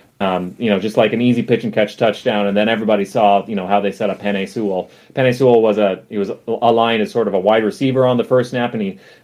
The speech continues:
uh, motioned across the formation. On the second snap, he lines up as an, as an inline tight end. And then, um, and then on the third play, you know, he lines up as a, as a tight end again, motions across. But then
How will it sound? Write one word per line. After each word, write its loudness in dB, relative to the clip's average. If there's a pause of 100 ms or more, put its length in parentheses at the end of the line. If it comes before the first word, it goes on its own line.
(120)
uh, -6
motioned 0
across 2
the -18
formation. -2
On -4
the -6
second 0
snap, -2
he -4
lines -2
up -2
as 0
an, -4
as -2
an -6 (220)
inline 2
tight 2
end. 0
And -2
then, 0 (240)
um, -4
and -4
then 2
on 0
the -2
third 2
play, 2
you -4
know, -6
he -8
lines 0
up 0
as 0
a, -2
as -4
a -8
tight 0
end -2
again, -2 (220)
motions -2
across. 2
But -4
then -2